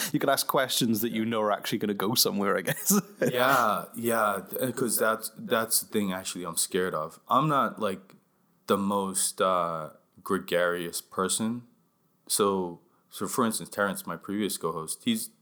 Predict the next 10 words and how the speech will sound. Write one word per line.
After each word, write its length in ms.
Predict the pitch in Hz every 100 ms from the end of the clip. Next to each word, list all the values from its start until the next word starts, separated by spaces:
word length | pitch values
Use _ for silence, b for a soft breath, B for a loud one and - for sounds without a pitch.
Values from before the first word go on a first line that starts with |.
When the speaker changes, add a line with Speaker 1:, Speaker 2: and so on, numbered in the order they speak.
| _ _ -
Speaker 2:
was 140 | 95
more 400 | 101 101 92 82 - 104
outgoing, 580 | 95 98 95 92 87
so 440 | - 98 90 87 85 _ _
he 140 | 110
could 260 | 104 98 - _ _ _ _ _ _ _ _ _ _ _ _ -
more 180 | 98 95
carry 380 | - 98 98
a 40 | 95
conversation 840 | - 104 101 - 104 - 117